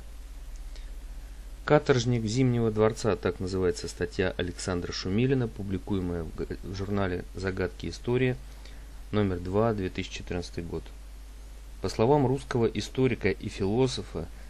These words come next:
Георгия Петровича Федотова, Николай Первый столь ненавистный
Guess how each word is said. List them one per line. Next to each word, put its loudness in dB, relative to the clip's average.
Георгия 4
Петровича 0
Федотова, 2
Николай 8
Первый 6
столь 2
ненавистный 2